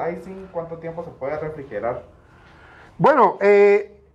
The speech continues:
Speaker 2: esta pregunta es bien, bien, eh, eh, interesante. ¿Por qué? Media vez esté sellado completamente,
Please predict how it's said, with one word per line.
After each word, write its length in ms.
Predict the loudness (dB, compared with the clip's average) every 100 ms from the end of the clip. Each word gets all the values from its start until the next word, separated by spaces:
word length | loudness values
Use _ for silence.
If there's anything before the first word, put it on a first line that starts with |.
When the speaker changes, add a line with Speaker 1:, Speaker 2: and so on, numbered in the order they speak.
| _
Speaker 2:
esta 340 | -2 2 2
pregunta 460 | 4 4 4 6 6
es 100 | 6
bien, 320 | 4 2 2
bien, 360 | 2 4 4 4
eh, 500 | 4 4 0 -2 -4
eh, 200 | -6 -6 -6
interesante. 840 | 0 2 2 2 4 4 2 -2
¿Por 240 | 0 -2
qué? 380 | 4 4 4 0 -18 -6
Media 380 | 0 2 4 6
vez 240 | 6 4
esté 560 | 0 -2 2 4 4 2
sellado 840 | -12 0 2 2 4 6 6 4 0
completamente, 920 | -4 -2 0 2 0 0 0 2 0